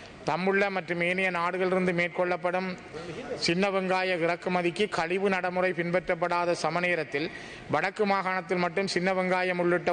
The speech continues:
உற்பத்தி பொருட்களுக்கு பத்திற்கு ஒன்று கழிவு செய்யப்படுகின்றமை ஏற்கனவே பல்வேறு பாதிப்புகளின்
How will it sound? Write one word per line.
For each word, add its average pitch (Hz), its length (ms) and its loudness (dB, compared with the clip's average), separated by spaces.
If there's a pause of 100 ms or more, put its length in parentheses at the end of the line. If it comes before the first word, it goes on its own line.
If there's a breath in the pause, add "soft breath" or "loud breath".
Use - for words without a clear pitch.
உற்பத்தி 180 380 0
பொருட்களுக்கு 175 560 2 (480 loud breath)
பத்திற்கு 170 420 2 (100)
ஒன்று 196 300 6 (220)
கழிவு 185 360 2
செய்யப்படுகின்றமை 175 800 0 (120)
ஏற்கனவே 180 440 0 (100)
பல்வேறு 185 400 4 (120)
பாதிப்புகளின் 180 680 0